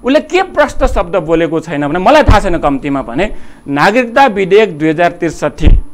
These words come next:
वा नागरिकता विधेयक दुई हजार त्रिसठी, नागरिकता ऐन दुई हजार त्रिसठीमा जुन बन्दोबस्त छ त्यो संशोधन गर्नुपर्छ भनेर खुलेर अहिले बोलिराखेको छैन। त्यसमा धेरै कम-, कमजोरी छन्।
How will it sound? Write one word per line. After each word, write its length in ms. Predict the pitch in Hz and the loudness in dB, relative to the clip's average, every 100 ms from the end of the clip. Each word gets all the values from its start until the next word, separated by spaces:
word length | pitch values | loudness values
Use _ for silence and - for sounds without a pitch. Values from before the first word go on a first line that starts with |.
| - _ - | -18 _ -2
वा 100 | 196 | 0
नागरिकता 360 | 214 214 208 | 2 0 0
विधेयक 340 | 240 208 220 175 | -2 0 0 0
दुई 100 | 185 | 0
हजार 140 | 190 | 0
त्रिसठी, 960 | 175 - - 190 185 202 165 - 165 165 | -2 -10 -6 -4 -2 -4 -6 -8 -4 0
नागरिकता 380 | 196 214 208 | 0 0 -2
ऐन 300 | 214 233 254 | 0 2 0
दुई 100 | 196 | 2
हजार 160 | 196 185 | 0 0
त्रिसठीमा 560 | 180 165 156 147 151 147 | -2 -6 -8 -6 -6 -6
जुन 200 | 147 127 | -6 -6
बन्दोबस्त 440 | 135 139 185 - | -4 -2 -2 -2
छ 140 | 160 185 202 - - - | -6 -6 -10 -16 -20 -6
त्यो 140 | 285 330 | 0 0
संशोधन 520 | 277 269 269 277 254 | 2 4 6 4 6
गर्नुपर्छ 500 | 233 226 220 185 151 190 - - - | 4 2 0 -2 -2 -6 -10 -20 -12
भनेर 180 | 135 156 | -8 -8
खुलेर 420 | 151 - 262 285 | -6 0 4 6
अहिले 240 | 247 190 165 | 4 2 0
बोलिराखेको 540 | 151 143 127 123 113 | -2 -2 -4 -10 -16
छैन। 240 | 113 110 - _ _ _ - - - | -16 -20 -20 _ _ _ -20 -8 -2
त्यसमा 240 | 294 349 | 4 4
धेरै 320 | 330 196 359 | 4 2 2
कम-, 340 | 320 269 254 - | 2 0 -2 -2
कमजोरी 360 | 220 196 180 160 | -2 0 0 -2
छन्। 160 | 139 | -4